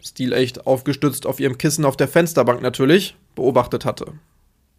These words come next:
Und im Zweifelsfalle wurde dann natürlich auch direkt die Polizei hinzugezogen, also eben wir. Aber das war tatsächlich auch unglaublich wirksam, kann man nicht verleugnen, und man hat dort eben aufeinander aufgepasst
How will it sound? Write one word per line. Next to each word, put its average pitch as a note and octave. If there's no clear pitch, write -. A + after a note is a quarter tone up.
Und C#3
im B2+
Zweifelsfalle C#3
wurde C3+
dann C3+
natürlich C#3
auch B2+
direkt C3
die C3+
Polizei D#3+
hinzugezogen, B2+
also A2+
eben B2
wir. D3
Aber C3
das B2
war C#3
tatsächlich C#3+
auch B2+
unglaublich B2+
wirksam, D#3+
kann -
man A#2+
nicht A#2+
verleugnen, E3+
und C3+
man C#3
hat C3+
dort D3+
eben C3+
aufeinander C3
aufgepasst -